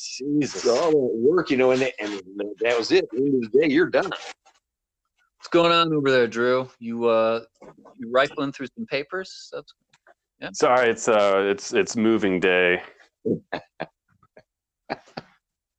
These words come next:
Speaker 1: You, uh, got some business papers, you know, some, you know,
Speaker 3: Yeah,
Speaker 1: some
Speaker 3: just, you know,
Speaker 1: business
Speaker 3: business,
Speaker 2: Yeah.
Speaker 3: just business papers. <laughs>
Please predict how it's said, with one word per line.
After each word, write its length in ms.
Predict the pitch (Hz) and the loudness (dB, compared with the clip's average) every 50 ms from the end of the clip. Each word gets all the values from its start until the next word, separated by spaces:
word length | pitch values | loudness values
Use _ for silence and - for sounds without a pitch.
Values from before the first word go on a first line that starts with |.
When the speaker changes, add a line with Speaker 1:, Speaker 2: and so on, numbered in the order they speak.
| _ _ _ _ _ _ _ _ _ _ _ _ - - - 50 - - - - _ _ _ _ _ - | _ _ _ _ _ _ _ _ _ _ _ _ -16 -12 -12 -10 -10 -10 -12 -14 _ _ _ _ _ -6
Speaker 1:
You, 220 | 147 160 156 156 | -2 2 2 4
uh, 260 | 151 147 147 147 147 | 4 4 4 4 2
got 220 | 151 151 160 143 - | 2 0 -2 -2 -2
some 160 | - 139 127 | -2 -4 -2
business 380 | 123 139 143 143 170 170 170 - | -2 -2 -4 -4 -8 -10 -10 -8
papers, 540 | - 190 170 170 170 190 185 196 226 220 - | -8 -6 -6 -6 -8 -8 -10 -10 -10 -12 -12
you 60 | 233 | -12
know, 160 | 196 190 196 214 | -10 -10 -10 -12
some, 240 | 220 - 165 147 - - - - | -12 -14 -16 -16 -18 -20 -20 -16
you 80 | 254 247 | -12 -10
know, 100 | 277 285 269 247 - | -8 -8 -8 -2 0
Speaker 3:
Yeah, 100 | 151 147 | 0 0
Speaker 1:
some 80 | 135 | 2
Speaker 3:
just, 280 | 233 170 156 - 135 127 | 0 0 0 0 0 0
you 60 | 170 165 | 2 2
know, 100 | 147 135 | 2 0
Speaker 1:
business 540 | 120 - 143 139 - - 143 135 175 160 | 0 0 0 0 2 2 2 2 2 2
Speaker 3:
business, 180 | - 180 180 190 226 226 - | 2 0 0 0 -4 -6 -8
Speaker 2:
Yeah. 80 | - - | -16 -12
Speaker 3:
just 220 | - 120 - - _ _ _ | -10 -10 -10 -12 _ _ _
business 360 | - 123 110 107 123 113 104 - | 0 0 2 2 0 -2 -2 -2
papers. 680 | - - 107 104 139 135 101 - 143 - - - - - - - | 0 0 2 2 2 4 4 4 2 2 -2 -8 -14 -14 -16 -20
<laughs> 40 | _ | _